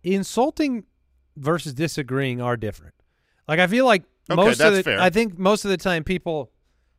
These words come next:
Speaker 1: I don't think many people agree with my musical tastes, but it's like they're not, like, telling me why mine are bad.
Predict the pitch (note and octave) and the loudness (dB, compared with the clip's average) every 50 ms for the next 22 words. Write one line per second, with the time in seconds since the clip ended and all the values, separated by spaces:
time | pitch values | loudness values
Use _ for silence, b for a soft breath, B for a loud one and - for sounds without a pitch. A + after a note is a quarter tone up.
0 | _ _ - D#3+ G3+ - - G3 F3 D#3+ E3 E3+ E3 D#3 D#3+ E3 D3 D#3+ D#3+ D3+ | _ _ 0 2 4 4 2 0 -2 -2 -4 -4 -4 -4 -4 -4 -2 -2 -2 -2
1 | C#3 D#3+ D#3+ D#3 C#3 C#3+ C#3 C3 A#2+ C3 D3+ C#3+ D3 C3+ B2 A2+ - - F#2+ E2+ | -2 -2 -2 -2 -2 -2 -2 -2 -2 -2 -4 -4 -4 -6 -6 -6 -8 -10 -12 -14
2 | - - - - _ - - C#3+ D3 D3 D3 C#3 - D#3+ D#3 D3 C#3+ - B2+ C#3 | -16 -18 -20 -20 _ -2 2 2 2 2 2 -2 -2 0 0 0 -2 -4 -4 -2
3 | D#3+ D3+ D#3+ F3 F#3+ F#3 D3 C#3+ C3+ B2+ - - - F#3 F3 F3 E3+ D#3+ D#3 D3+ | -2 0 2 2 2 2 0 -2 -4 -4 -8 -6 -4 -2 0 0 0 -2 -2 -4
4 | C#3+ C3 C3 C#3 C#3+ C#3+ C#3 C3 C3+ C3+ C3 B2+ C3 B2+ A#2+ G2+ F#2 A2+ A2+ A#2+ | -4 -2 0 0 0 0 0 0 -2 -2 -2 -2 -4 -6 -8 -8 -8 -6 -6 -6
5 | A2+ F2 | -6 -8